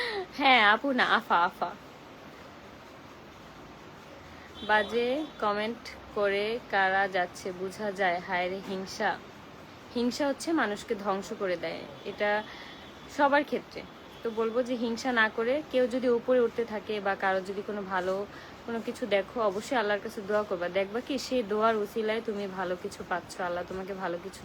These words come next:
দিবে। শকুনের দোয়ায় কখনো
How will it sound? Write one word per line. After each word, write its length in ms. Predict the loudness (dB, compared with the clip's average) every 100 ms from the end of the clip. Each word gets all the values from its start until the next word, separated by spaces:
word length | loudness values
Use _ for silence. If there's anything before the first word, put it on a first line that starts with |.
| -8
দিবে। 220 | -6 -8 -12 -16 -16 -16 -16 -16 -16 -18 -18 -16 -16 -16 -16 -16 -16 -16 -16 -16 -16 -16 -4 -2 -2 -6 -14 -4
শকুনের 420 | -4 -2 -4 -2
দোয়ায় 180 | 2 2
কখনো 360 | 0 -6 -6